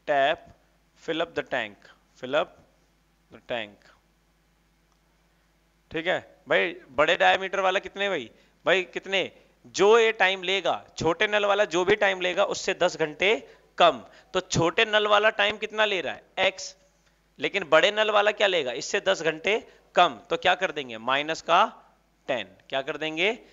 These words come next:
माइनस का टेन। सही बात है ना भाई? मैं इतना जानता हूं बच्चों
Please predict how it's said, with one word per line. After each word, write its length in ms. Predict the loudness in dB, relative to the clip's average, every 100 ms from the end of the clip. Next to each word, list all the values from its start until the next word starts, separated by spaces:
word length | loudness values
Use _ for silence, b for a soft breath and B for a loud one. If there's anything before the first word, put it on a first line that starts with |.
| b -8
माइनस 420 | -4 -2 -4 -6
का 220 | 0 2 2 B B _
टेन। 240 | 0 0 -4 _ _
सही 140 | -4 2
बात 180 | 2 2
है 80 |
ना 60 | 0
भाई? 200 | -2 -2 B B -2
मैं 80 | -2
इतना 220 | 0 0
जानता 320 | 2 2 0
हूं 80 | -2
बच्चों 320 | -2 -2